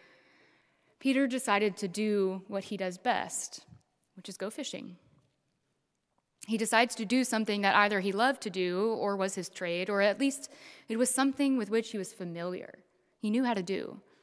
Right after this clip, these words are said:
Back to the basics, back to the beginning.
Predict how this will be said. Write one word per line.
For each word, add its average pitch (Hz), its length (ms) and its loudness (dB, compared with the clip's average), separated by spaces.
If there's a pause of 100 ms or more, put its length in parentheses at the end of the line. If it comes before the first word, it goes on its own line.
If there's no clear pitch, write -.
(880)
Back 214 220 0
to 220 100 -8
the 196 80 -6
basics, 170 500 -4
back - 220 -2
to - 120 -16
the 190 80 -6
beginning. 175 540 -10